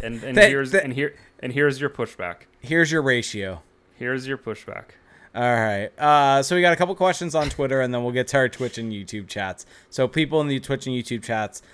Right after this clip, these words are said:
Speaker 2: uh, once we get through this, start throwing your questions. And I know some people have put them in. Please, if you wanna put them in again, it makes my life a little bit easier with
Speaker 1: Repost.
Speaker 2: this.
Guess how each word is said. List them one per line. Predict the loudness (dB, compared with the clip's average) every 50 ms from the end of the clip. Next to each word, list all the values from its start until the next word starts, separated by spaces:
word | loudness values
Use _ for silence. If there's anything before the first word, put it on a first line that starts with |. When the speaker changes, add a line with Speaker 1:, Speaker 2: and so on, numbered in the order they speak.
| -20 _ _ -6
Speaker 2:
uh, | -2 0 2 2 2
once | 2 0 0
we | 0
get | -2 -2 0
through | 0 -2
this, | -2 -2
start | -2 -2 -4 -2
throwing | -2 -2 -2 -2
your | -4 -6 -4
questions. | -2 -2 -2 -2 -4 -10 -10 -8
And | -6 -6
I | -4 -4
know | -2 0 0 -2 -2 -4
some | -6 -8 -8
people | -8 -8 -8
have | -10 -8 -8
put | -6
them | -6 -6
in. | -6 -6 -8
Please, | -10 _ -8 -6 -4 -4 -4 -6 -8 -12
if | -14 -12 -10
you | -8
wanna | -8 -8
put | -8 -10 -10
them | -8 -8
in | -8
again, | -8 -8 -8 -10
it | -8
makes | -10 -12 -12 -12 -12
my | -12 -10
life | -10 -10 -12 -12 -12
a |
little | -14 -14 -14
bit | -14 -16
easier | -14 -10 -8 -8 -6 -6 -6
with | -6 -8 -8
Speaker 1:
Repost. | -8
Speaker 2:
this. | -10 -10 -10 -12